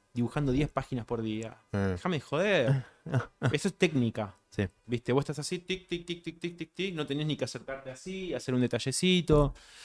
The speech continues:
Speaker 1: ¿Viste? Entonces ahí, ya ahí te das cuenta que hay una forma, si no estás como quisieras estar, hay algo que estás haciendo mal.
Speaker 2: Sí.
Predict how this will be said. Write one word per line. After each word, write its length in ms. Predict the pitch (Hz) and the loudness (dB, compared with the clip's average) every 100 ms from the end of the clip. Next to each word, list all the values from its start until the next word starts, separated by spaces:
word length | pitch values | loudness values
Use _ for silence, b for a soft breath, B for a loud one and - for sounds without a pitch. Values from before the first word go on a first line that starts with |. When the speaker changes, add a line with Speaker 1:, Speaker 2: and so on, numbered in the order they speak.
| B B B B B _ - | B B B B B _ -4
Speaker 1:
¿Viste? 260 | 135 135 | -2 2
Entonces 420 | 131 165 196 190 151 | 2 2 4 4 6
ahí, 420 | 143 143 127 117 | 6 8 6 4
ya 160 | - | 4
ahí 80 | 151 | 4
te 100 | 160 | 6
das 120 | 139 | 4
cuenta 320 | - 151 165 127 | 6 4 6 6
que 60 | |
hay 100 | 127 | 6
una 180 | 127 117 | 6 2
forma, 460 | - 127 131 117 110 | 4 6 6 4 0
si 460 | - 117 117 113 _ _ _ - | 0 2 2 0 _ _ _ -4
no 180 | 120 156 | 4 6
estás 720 | 170 - 143 117 - - - _ _ _ _ - | 4 6 6 6 0 -12 -16 _ _ _ _ -2
como 220 | 117 113 | 2 2
quisieras 440 | 117 113 143 143 147 | 2 0 2 2 0
estar, 680 | 135 160 156 170 185 - _ - | 4 8 8 6 2 -8 _ -4
hay 160 | 123 135 | 4 6
algo 140 | 156 | 6
que 60 | 117 | 4
estás 180 | 113 110 | -2 -6
haciendo 320 | 110 110 104 | -2 0 0
mal. 220 | 98 98 - _ _ | -2 -4 -16 _ _
Speaker 2:
Sí. 180 | - 107 | -4 -2